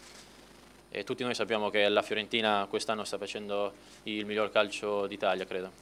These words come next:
e quindi sono contento, ecco, di fare parte di questa, di questa, eh, di questa società, questo progetto. E riguardo il ginocchio,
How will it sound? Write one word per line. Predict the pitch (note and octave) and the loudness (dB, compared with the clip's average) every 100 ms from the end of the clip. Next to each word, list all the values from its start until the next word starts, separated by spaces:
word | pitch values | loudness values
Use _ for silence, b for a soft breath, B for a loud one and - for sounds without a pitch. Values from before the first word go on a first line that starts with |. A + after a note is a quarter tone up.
| - - | -20 -14
e | - | -10
quindi | G#2+ G#2 G#2 G2+ G2+ G2+ - - - | -8 -6 -2 0 0 -4 -18 -20 -14
sono | - G#2+ | -10 -8
contento, | A2 A2+ G#2+ | -6 -6 -2
ecco, | G#2 G2 G2+ | -2 -2 -4
di | |
fare | G2 G#2 | -4 -4
parte | G2+ G#2 G2 | -2 -6 -6
di | |
questa, | F#2+ G2+ - G2 F#2+ b b b b b b b | -8 -8 -4 -4 -4 b b b b b b b
di | A2 | -6
questa, | G#2+ G#2 G#2+ G#2 G2+ G#2 | -6 -2 2 4 6 6
eh, | |
di | A2+ A2+ A2 G#2+ G#2+ G#2 G#2 | 6 4 4 2 2 0 -2
questa | G#2 A2 | -2 -4
società, | G#2 G2 B2 B2+ | -6 -4 4 6
questo | A2+ - | 6 2
progetto. | G2+ G#2 A#2 A2+ - F2+ - - - - - B B - - - - | -6 -2 0 0 -2 -18 -20 -20 -20 -18 -14 B B -20 -20 -16 -8
E | A2+ A#2 A2+ A2+ A#2 | -2 2 4 4 4
riguardo | A#2 A2+ A2+ | 4 4 2
il | A2+ | -2
ginocchio, | B2+ B2+ A#2+ A2 G2 G2+ | 2 2 2 0 -2 -2